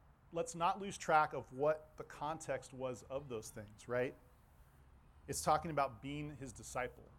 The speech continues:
right? Discipleship. So how we're growing and actively following Jesus. Growth. So,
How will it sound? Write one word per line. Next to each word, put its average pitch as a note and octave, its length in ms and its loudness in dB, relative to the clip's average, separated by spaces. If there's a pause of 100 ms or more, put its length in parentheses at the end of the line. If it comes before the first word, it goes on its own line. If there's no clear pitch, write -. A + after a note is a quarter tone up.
(220)
right? B2 240 -6 (2250)
Discipleship. C3 640 2 (600)
So C#3 340 0 (380)
how E3 320 6
we're D#3 180 2
growing A#2+ 760 -2 (260)
and A#2+ 100 -8
actively A#2+ 640 -2
following A2+ 440 2
Jesus. G#2 600 -10 (2000)
Growth. D3 300 4 (680)
So, C3+ 120 -6